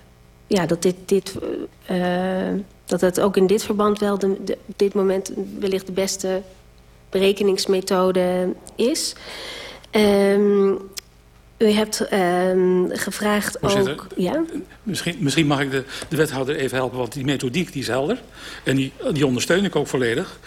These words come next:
Speaker 2: En die is ook gebruikelijk, wat de wethouder zegt. Alleen wat ik nu zie is dat er een omkering plaatsvindt. Namelijk, ni-, het zijn niet de kosten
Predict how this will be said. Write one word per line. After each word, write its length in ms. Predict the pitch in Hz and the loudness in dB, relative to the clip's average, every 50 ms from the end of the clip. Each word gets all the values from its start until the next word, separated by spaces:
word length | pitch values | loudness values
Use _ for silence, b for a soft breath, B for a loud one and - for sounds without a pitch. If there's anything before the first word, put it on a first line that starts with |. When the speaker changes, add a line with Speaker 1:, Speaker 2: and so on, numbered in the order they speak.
| B B B | B B B
Speaker 2:
En 120 | - 143 | -4 -2
die 100 | 139 135 | 2 2
is 60 | 131 131 | 2 2
ook 120 | 123 - | 2 0
gebruikelijk, 500 | - 131 127 135 147 147 - 202 214 - | 0 0 2 2 2 2 2 0 0 0
wat 120 | 175 170 | -2 -2
de 60 | - - | 0 0
wethouder 380 | 165 165 156 147 156 156 151 | 0 2 2 0 0 0 0
zegt. 300 | 135 143 170 175 - - B B B B B B B - | 0 -2 -2 -4 -6 -12 B B B B B B B 0
Alleen 200 | 151 165 165 147 | 2 2 4 4
wat 120 | 156 143 | 4 2
ik 60 | 139 | 2
nu 100 | 139 139 | 2 0
zie 180 | 139 156 202 180 | 2 0 0 0
is 80 | 165 151 | 0 0
dat 140 | 175 147 | 0 -2
er 60 | 151 131 | -2 -2
een 60 | - | 0
omkering 440 | 254 247 226 - 196 160 139 127 117 | 0 0 0 2 0 0 0 0 0
plaatsvindt. 540 | 147 139 117 110 - - 113 101 101 - B B B B B - | -2 -2 -2 -4 -4 -6 -6 -6 -8 -10 B B B B B 0
Namelijk, 380 | 175 165 156 135 139 139 - | 2 2 2 2 0 -2 -2
ni-, 160 | 175 185 214 | -2 -2 -2
het 120 | - 160 135 | -2 -2 -2
zijn 140 | - 170 165 | 0 0 0
niet 120 | 170 151 | 0 -2
de 60 | - | -2
kosten 420 | - 220 240 196 - - 147 120 | 0 2 2 2 0 -2 -4 -6